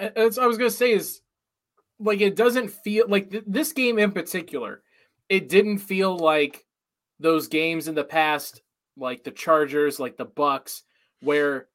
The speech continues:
the offense was trying to be forced through Davante, and that's, and, like, and it wasn't working, and that's when you had all these problems. Like,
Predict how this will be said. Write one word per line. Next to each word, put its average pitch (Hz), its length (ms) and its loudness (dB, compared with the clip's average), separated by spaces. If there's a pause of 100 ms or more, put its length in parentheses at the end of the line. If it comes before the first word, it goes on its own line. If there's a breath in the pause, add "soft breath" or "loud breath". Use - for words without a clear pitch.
(220)
the 151 180 -6
offense 185 680 -2
was 156 460 0 (320)
trying 175 280 -2
to 160 80 -8
be 143 160 -6
forced - 720 2 (100)
through 117 460 -6 (680)
Davante, 135 680 -2 (120)
and 160 220 0
that's, 165 240 2
and, 156 180 -2
like, 147 220 -4
and 147 100 -4
it 151 100 0
wasn't 156 300 0
working, 147 380 0
and 139 100 -4
that's 139 220 -4
when 143 100 -6
you 139 100 -6
had 139 140 -2
all 135 80 -2
these 123 180 -8
problems. 123 560 -2
Like, 127 240 -2